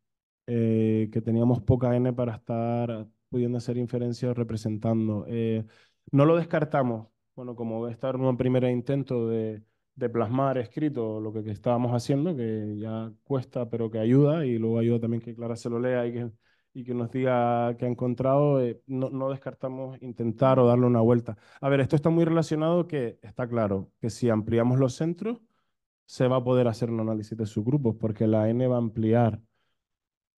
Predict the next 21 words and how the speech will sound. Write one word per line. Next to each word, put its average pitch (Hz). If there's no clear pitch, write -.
A 123
lo 117
mejor, 117
como 117
dice 113
Clara, 135
hay 113
que 117
hacer 113
un 113
trade-off 117
y 107
un 107
coste-efectividad 113
personal 113
desde 117
el 113
corazón 127
y 127
decir, 117
"Ok, 120